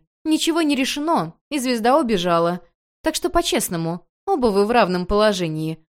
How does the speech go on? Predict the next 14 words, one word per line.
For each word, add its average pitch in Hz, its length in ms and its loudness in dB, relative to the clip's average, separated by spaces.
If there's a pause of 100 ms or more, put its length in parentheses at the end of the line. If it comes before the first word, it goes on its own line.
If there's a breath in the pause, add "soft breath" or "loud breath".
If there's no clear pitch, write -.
(160)
У 294 60 0
одного 311 340 2
бусики, 294 600 -4 (280)
у 370 60 -2
другой 302 300 2
тоже 190 280 2
они 190 200 0
самые. 175 580 -4 (220)
Передраться 247 560 0
в 214 40 -4
лабиринте 220 520 -2
вы 220 80 -2
не 277 120 -2
можете. 185 680 -4